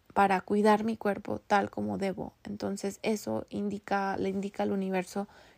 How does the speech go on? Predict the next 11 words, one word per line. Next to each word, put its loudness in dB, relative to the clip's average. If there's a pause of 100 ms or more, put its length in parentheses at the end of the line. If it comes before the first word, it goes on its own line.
que 0
yo 2
no -2
me -2
valoro 0 (140)
y -6
que, -4 (120)
por 0
ende, 0 (480)
no 2
merezco, -4